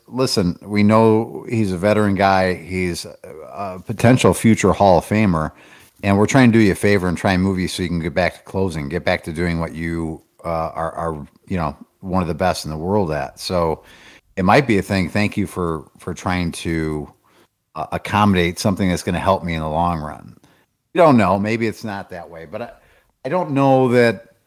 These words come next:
Rick Hahn would do himself a, a, a service by trying to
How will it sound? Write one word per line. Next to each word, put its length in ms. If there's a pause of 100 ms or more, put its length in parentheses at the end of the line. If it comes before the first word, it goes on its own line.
Rick 280
Hahn 400
would 180
do 140
himself 500
a, 240
a, 300
a 40
service 480
by 360 (160)
trying 320
to 200